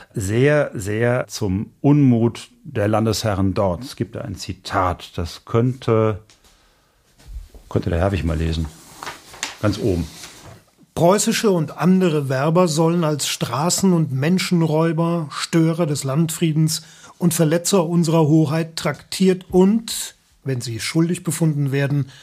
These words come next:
Speaker 2: am Leben bestraft werden. Wer einen preußischen Werber tot oder lebendig einliefert,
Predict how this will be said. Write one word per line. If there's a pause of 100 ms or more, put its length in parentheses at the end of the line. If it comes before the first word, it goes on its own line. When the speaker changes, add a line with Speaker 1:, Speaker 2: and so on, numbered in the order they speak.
(400)
Speaker 2:
am
Leben
bestraft
werden. (720)
Wer
einen
preußischen
Werber
tot
oder
lebendig
einliefert,